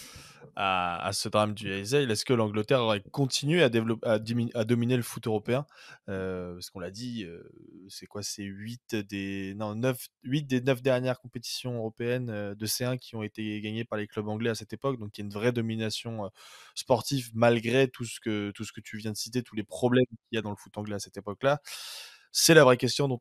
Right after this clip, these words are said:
qu'on peut se poser à ce moment-là. Euh, comme ils sont interdits de, de, de compétition européenne, évidemment, ils ne figurent pas au palmarès des années su-, des années suivantes. Euh, mais c'est vrai que le, notamment le Liverpool de, de Kenny Dalglish et Ian Rush à l'époque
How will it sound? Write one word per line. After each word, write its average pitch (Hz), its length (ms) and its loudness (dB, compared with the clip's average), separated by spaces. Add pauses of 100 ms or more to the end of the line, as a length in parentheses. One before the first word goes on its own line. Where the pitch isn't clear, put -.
(140)
qu'on 107 100 -16
peut 110 140 -6
se - 100 -8
poser 110 240 -4
à 110 60 -2
ce - 160 -8
moment-là. 123 480 -2
Euh, 101 260 -8
comme 104 100 -8
ils 104 60 -10
sont - 160 -10
interdits 104 380 -8
de, 95 420 -8 (600)
de, 92 260 -6
de 95 120 -12
compétition 98 520 -10
européenne, 101 320 -6
évidemment, 90 360 -14
ils 92 80 -20
ne 87 120 -20
figurent 98 400 -10
pas 101 160 -2
au 92 80 -4
palmarès 92 440 -6
des 90 180 -12
années 90 140 -14
su-, - 180 -14
des 92 200 -12
années 87 140 -12
suivantes. 117 420 -4 (500)
Euh, 92 460 -4 (400)
mais 101 160 -10
c'est - 160 -8
vrai 107 140 4
que - 100 -6
le, 101 200 2
notamment 110 380 4
le 113 120 6
Liverpool 110 580 4 (220)
de, 92 640 -6
de 98 160 -8
Kenny 101 240 -6
Dalglish 104 480 -2
et - 20 -4
Ian 95 160 0
Rush 107 220 2
à 104 40 -4
l'époque 120 420 0